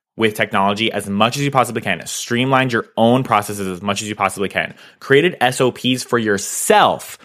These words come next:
to stay organized and to be able to follow something very easily and stay consistent on it,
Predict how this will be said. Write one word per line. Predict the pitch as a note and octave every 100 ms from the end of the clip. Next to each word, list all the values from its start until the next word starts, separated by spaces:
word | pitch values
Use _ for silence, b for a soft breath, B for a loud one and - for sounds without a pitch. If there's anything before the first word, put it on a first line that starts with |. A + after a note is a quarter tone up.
| b b -
to | D#3+ E3+
stay | C#3+ A#2 F2+
organized | G2+ F#2 D#2 D#2 - - - _ _
and | - A#2+
to | G#2 - E3 D#3
be | B2+
able | A2+ G#2+
to | A2+
follow | G#2+ G#2+ G#2
something | G2+ G2 G2+
very | F#2+ F#2+
easily | E2 G2 A2 G#2
and | G2
stay | G2
consistent | F#2+ F#2 F#2+ - D3
on | D#3 F3
it, | A3